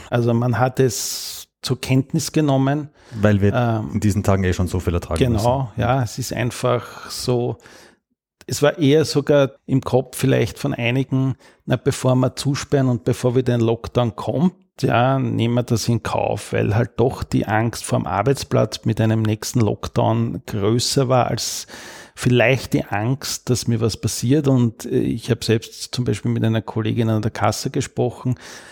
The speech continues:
Speaker 1: die hat mir dann gesagt, das geht praktisch links rein und rechts raus beim Ohr. Also die hat sehr stoisch reagiert auf die Beschimpfungen.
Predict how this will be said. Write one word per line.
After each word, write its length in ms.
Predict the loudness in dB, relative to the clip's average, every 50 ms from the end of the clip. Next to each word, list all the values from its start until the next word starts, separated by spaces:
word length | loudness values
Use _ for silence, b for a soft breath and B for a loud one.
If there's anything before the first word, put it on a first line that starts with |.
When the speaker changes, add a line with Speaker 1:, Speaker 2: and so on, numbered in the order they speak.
| B B _ 0
Speaker 1:
die 140 | 2 4 4
hat 200 | 4 2 2 2
mir 140 | 2 2 2
dann 320 | 2 2 0 2 0 0
gesagt, 560 | 0 -2 -2 0 2 2 2 0 -2 -6 B B B B B B B -2
das 160 | -2 -2 2
geht 360 | 2 0 0 0 -4 -10 _
praktisch 560 | -2 -2 0 2 0 0 0 0 -4 -10 _ _ _ -12
links 640 | -4 0 2 4 4 4 2 0 -2 -4 -2 0
rein 260 | 0 2 2 2 2
und 180 | 2 0 0 0
rechts 360 | -2 -2 -2 -4 -8 -6 -4
raus 280 | -4 -4 -4 -4 -6 -6
beim 180 | -4 -4 -4 -6
Ohr. 300 | -6 -8 -8 -8 -8 -10 -14 _ _ _ _ _ _ _ _ -10
Also 180 | -8 -6 -6 -6
die 260 | -6 -2 0 0 2 2
hat 260 | 2 0 0 -2 -8
sehr 720 | -10 -10 -8 -8 -10 -4 0 2 2 4 4 2 0 0
stoisch 560 | -2 -6 -4 -2 -2 0 0 0 -2 -2 -2
reagiert 580 | -2 0 0 -2 -2 -6 -4 -4 -4 -4 -4 -6
auf 120 | -8 -8
die 100 | -8 -6
Beschimpfungen. 760 | -4 -4 -4 -2 -4 -4 -6 -6 -8 -10 -8 -8 -8 -8 -10